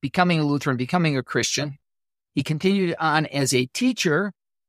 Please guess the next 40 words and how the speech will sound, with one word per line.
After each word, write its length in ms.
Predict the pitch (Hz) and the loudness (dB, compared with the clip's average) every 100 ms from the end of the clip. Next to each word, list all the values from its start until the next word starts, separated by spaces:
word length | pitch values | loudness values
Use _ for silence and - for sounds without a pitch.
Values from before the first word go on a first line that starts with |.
| _ _ | _ _
until, 800 | 143 165 170 170 151 185 226 143 | 0 0 -2 -2 0 0 0 -4
like 380 | 127 131 156 185 | 0 2 4 0
Kramer, 760 | - 214 269 269 165 156 190 160 | -6 0 0 2 2 0 0 -4
he 180 | _ 151 | _ -4
came 260 | 160 160 185 | 0 0 2
across 400 | - 165 175 175 | 0 0 2 0
some 180 | 180 180 | -2 -2
of 80 | 156 | 0
Wynekken's 540 | 165 214 - 185 165 | 0 0 0 -2 0
material 640 | 170 - 294 320 175 170 | -2 -2 -2 0 2 0
and 160 | 156 135 | -2 -4
said, 280 | - 151 151 | 0 0 0
"You 120 | 156 | -4
know, 260 | 185 208 202 _ _ _ _ | 0 0 -2 _ _ _ _
that's 360 | 147 170 175 - | -2 0 0 -2
what 180 | 156 - | -2 0
I 280 | 139 135 156 | 0 2 2
ought 240 | - 131 - | 0 -4 -4
to 100 | 127 | -6
do 280 | 123 127 - _ _ | -4 -4 -6 _ _
too." 300 | - 262 - _ _ _ _ _ _ _ _ | -4 -2 -2 _ _ _ _ _ _ _ _
So 220 | - 139 | -4 0
he 160 | 135 135 - | 2 2 0
offered 320 | 156 185 226 | 0 0 0
himself 640 | 220 - 151 131 160 - - _ _ _ | -2 -2 0 0 -2 -8 -20 _ _ _
for 380 | 143 147 175 180 | -2 2 2 2
the 160 | 127 | 0
American 520 | 123 131 151 170 185 | 0 2 2 2 2
mission 300 | 147 127 131 | 2 2 -2
field. 420 | 127 - 147 208 - _ _ _ _ _ _ _ _ | -6 -2 0 0 -4 _ _ _ _ _ _ _ _
There 80 | 131 | -4
was 120 | 131 | -2
a 60 | 143 | 2
mission 340 | 165 196 190 | 4 4 2
society 480 | 151 147 - 147 160 | -2 -2 2 4 4
called 180 | - 120 | -2 -6
the 80 | 123 | -4
Dresden 400 | 147 160 165 151 | 2 2 0 -2
Mission 240 | 139 139 | -2 -2
Society, 640 | 135 131 135 127 156 151 | -2 -2 2 2 2 -4